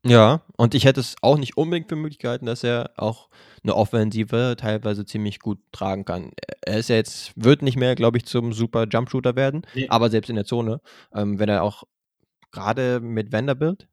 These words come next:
Speaker 1: der jetzt dazugekommen
Speaker 2: <laughs>
Speaker 1: ist, äh, so
Speaker 2: Randall
Speaker 1: gut
Speaker 2: Norrie.
Speaker 1: funktioniert. Genau, ähm, dann hat er da eine klare Rolle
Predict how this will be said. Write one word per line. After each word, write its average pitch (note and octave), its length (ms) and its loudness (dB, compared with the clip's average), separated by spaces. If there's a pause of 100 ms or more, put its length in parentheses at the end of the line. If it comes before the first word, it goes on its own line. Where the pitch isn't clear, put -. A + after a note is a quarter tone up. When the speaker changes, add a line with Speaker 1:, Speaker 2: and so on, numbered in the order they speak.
Speaker 1:
der G#2+ 100 -2
jetzt G#2 120 -4
dazugekommen B2 540 0
Speaker 2:
<laughs> E3 60 0
Speaker 1:
ist, - 260 -8
äh, - 20 -8
so - 60 -2
Speaker 2:
Randall C3 260 2
Speaker 1:
gut B2+ 80 0
Speaker 2:
Norrie. C3+ 120 -2
Speaker 1:
funktioniert. C3+ 440 -2 (840)
Genau, A#2+ 580 0
ähm, G#2+ 500 4 (240)
dann G2+ 540 -2 (280)
hat A2 200 -6
er G#2 60 0
da G2 100 0
eine G2+ 100 -4
klare G2+ 340 0
Rolle A#2 440 -2